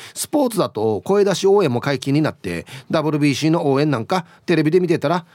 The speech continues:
鳴り物や声出しで山田哲人が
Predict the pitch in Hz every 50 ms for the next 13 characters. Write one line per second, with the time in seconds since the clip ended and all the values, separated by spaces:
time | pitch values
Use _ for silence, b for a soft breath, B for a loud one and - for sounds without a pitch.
0 | b b b 135 160 180 208 208 208 202 208 208 220 214 208 _ _ _ - 175
1 | 185 180 165 156 - 175 190 202 - b b b b b b 170 202 214 220 220
2 | 214 214 220 226 226 226 226 220 226 226 208 196 233 240 240 - - - 214 214
3 | 208 190 147 147 135 120 - B